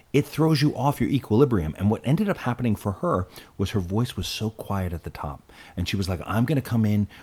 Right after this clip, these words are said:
with this district attorney and I'm gonna prosecute." But it was, like we said just earlier, it just did not have that, that same level of strength.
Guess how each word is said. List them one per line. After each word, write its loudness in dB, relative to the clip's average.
with -2
this -4
district -6
attorney -2
and -4
I'm -4
gonna -4
prosecute." -6
But 2
it -2
was, -2
like 0
we 4
said 0
just -4
earlier, 0
it -2
just -2
did 0
not 2
have -2
that, -6
that -8
same -2
level -6
of -10
strength. -8